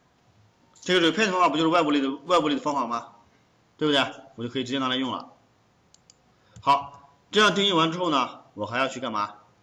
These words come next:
去启动它。如果大家课下敲的时候呢，关于这段代码有疑惑，疑惑的话，你就拿来用就行了，直接粘过去。听懂了没有？因为暂时还没有学线程，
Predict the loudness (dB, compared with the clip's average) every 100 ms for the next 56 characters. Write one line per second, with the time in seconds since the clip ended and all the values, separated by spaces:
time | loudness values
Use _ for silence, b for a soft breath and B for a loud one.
0 | -20 _ _ _ _ _ _ _ _ _
1 | _ _ -12 -4 -2 -2 -4 -4 -6 -10
2 | -16 _ _ _ _ _ _ _ b b
3 | -6 0 4 4 4 2 -2 -2 0 0
4 | 0 -2 -4 -4 -2 -2 -2 -2 -2 -4
5 | -6 -6 -6 -4 -4 -4 -6 -6 -8 -10
6 | -10 -6 -4 -4 -6 -8 -16 -18 -10 -10
7 | -8 -8 -8 -12 -20 _ _ _ _ _
8 | _ _ _ _ _ _ _ -2 0 2
9 | 0 -2 -8 -20 _ -6 -6 -2 -2 -2
10 | -6 -6 -4 -6 -6 -8 -10 -10